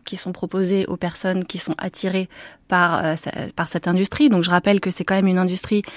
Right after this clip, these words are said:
qui pouvait proposer des rendements qui allaient jusqu'à vingt pour cent sur certains placements financiers, donc très très important, évidemment de manière ahurissante bien plus important que ce que propose le système bancaire traditionnel. Donc ça a attiré beaucoup de personnes.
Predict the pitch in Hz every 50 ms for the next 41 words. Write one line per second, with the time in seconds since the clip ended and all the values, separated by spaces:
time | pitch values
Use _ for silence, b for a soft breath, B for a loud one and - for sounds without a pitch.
0 | B B B B B - - - 208 - 220 214 220 214 - - 208 - 214 214
1 | 196 214 220 185 190 185 175 190 190 196 202 202 196 - 170 175 185 185 - -
2 | 175 165 156 175 202 214 220 - - - - - - 262 294 302 - - - -
3 | - 180 - - 185 180 - 180 - - 190 180 - - 185 190 202 - - 285
4 | 294 214 220 - _ _ - - - 233 - - - 226 196 196 202 185 - 202
5 | - - 254 254 285 B B B B B B B B - - 190 185 196 185 196
6 | 196 196 202 196 - - _ - - - 175 185 180 185 185 180 190 - - 202
7 | 196 196 196 196 202 - - 202 196 185 185 175 - 180 175 180 175 - 180 180
8 | - 202 190 185 170 - - 180 - 190 165 - 190 190 170 175 - - - -
9 | - 180 180 170 170 160 - 170 - - 170 156 156 165 - 196 196 220 262 285
10 | 254 190 B B B B B B B B B - 196 190 - - 202 196 202 -
11 | - 220 196 190 190 180 208 214 - - 196 - - 190 185 - - - 285 311
12 | 302